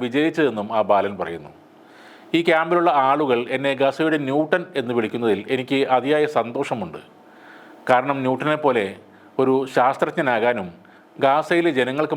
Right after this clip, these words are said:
മാത്രമല്ല ലോകത്തിന് മുഴുവനും പ്രയോജനം ചെയ്യുന്ന കണ്ടുപിടുത്തങ്ങൾ സൃഷ്ടിക്കാനുമുള്ള എൻ്റെ സ്വപ്നം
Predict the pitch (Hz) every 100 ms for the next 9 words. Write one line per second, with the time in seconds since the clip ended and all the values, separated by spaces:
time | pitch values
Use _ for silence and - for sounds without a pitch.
0 | 131 117 110 110 104 104 110 120 143 170
1 | 170 165 131 123 143 160 165 160 - 120
2 | 135 143 139 127 120 117 113 110 123 147
3 | 151 151 143 131 - - 123 127 123 117
4 | 98 92 - - - - 120 120 123 110
5 | 104 135